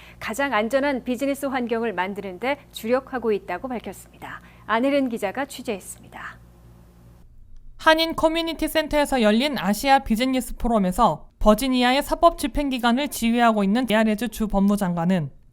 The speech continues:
Speaker 2: "나는 주의 시민들을 보호하는 사람이다. 이런 역할을 맡은 것은 믿을 수 없는 여정이다"라며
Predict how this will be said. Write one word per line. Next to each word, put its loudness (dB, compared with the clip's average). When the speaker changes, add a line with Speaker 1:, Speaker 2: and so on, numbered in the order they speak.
Speaker 2:
"나는 4
주의 2
시민들을 -2
보호하는 4
사람이다. 0
이런 4
역할을 2
맡은 2
것은 0
믿을 2
수 -2
없는 0
여정이다"라며 2